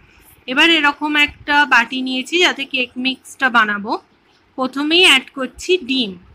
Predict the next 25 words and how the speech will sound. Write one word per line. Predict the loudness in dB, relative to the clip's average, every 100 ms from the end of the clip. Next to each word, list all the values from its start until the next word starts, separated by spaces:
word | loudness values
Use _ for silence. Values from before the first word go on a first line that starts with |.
| _ _ _ _ _
ডিম | -6 -6 -6
দুটো | -6 -6
ফাটিয়ে | 0 0 0 -6
নিচ্ছি। | -4 -4 -6 -4 -2 -2 _ -20 _ _ _ _ _ _ _ _ -20 -20 _ _ _ _ _ _ _ _ _ _ _ _ _ _ _
ডিম | -2 0 4 4
দিলে | 4 4 2
কেকটা | 0 -4 -2 0
অনেক | 0 0 -2 -2 _
ফ্লাফি | 2 2 0 -6 -8
হয়, | -10 -6 -2 -2 -6 _ _ _ _ _ _ _ _ _ -8
ওই | -6
জন্য | -4 0
আমি | 0 0
ডিম | -2 -2 0
অ্যাড | 2 2 0
করেছি। | -4 -4 -2 -2
তবে | -2 -2
তোমরা | -8 -8 -2 -2
যারা | 0 0 2 0
নিরামিষ | -2 -4 -4 -4 -6 -8 -4
বা | -2
ডিম | -2 -4 -8 -8
ছাড়া | -4 0 0
করতে | -2 -10 -14 -8
চাও, | -2